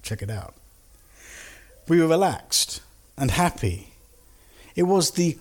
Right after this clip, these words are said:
highlight of everyone's race year, and I was glad to be sharing it with such good friends. And much like Grease and Grease Two, the sequel rarely surpasses the original,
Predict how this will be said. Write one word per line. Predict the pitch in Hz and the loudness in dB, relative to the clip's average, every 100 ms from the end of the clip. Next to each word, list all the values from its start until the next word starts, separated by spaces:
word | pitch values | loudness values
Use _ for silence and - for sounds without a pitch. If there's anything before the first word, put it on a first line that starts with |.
| - | -14
highlight | - - 180 180 170 160 165 | -8 -2 2 4 4 2 0
of | 143 | 2
everyone's | 147 135 139 131 123 117 | 2 2 2 4 2 0
race | 135 180 165 - | 0 0 0 0
year, | 104 98 107 | 0 0 0
and | 131 | 2
I | 139 | 2
was | 127 | 0
glad | - 156 143 135 | 0 0 2 0
to | 120 | -2
be | 131 | -2
sharing | 117 - 143 135 117 | -2 0 0 2 2
it | 107 110 - - - - | 0 -2 -8 -20 -14 -6
with | 127 | 0
such | - 120 - - | 0 0 -2 -6
good | 110 98 | -4 -4
friends. | - 127 104 - - - - - _ _ _ _ _ _ _ _ - - 123 | -4 -2 -4 -6 -16 -18 -18 -20 _ _ _ _ _ _ _ _ -14 -8 -2
And | 156 | 0
much | 180 - - | 0 0 0
like | 151 147 123 | 0 0 -2
Grease | 139 165 135 - | 0 0 0 2
and | 123 117 | 2 2
Grease | 120 123 110 | 0 0 0
Two, | - - 196 135 82 - - - - | -4 -2 0 0 -2 -8 -20 -20 -10
the | - 147 | -2 2
sequel | - 190 180 - 131 104 - - - | 2 0 -2 -2 0 0 -4 -16 -6
rarely | 135 151 151 139 | 0 2 4 2
surpasses | 117 131 - 131 127 - 120 - | 0 0 0 0 0 0 -4 -2
the | 123 113 | 0 0
original, | 110 151 - - 76 - | 0 -4 -6 -12 -14 -16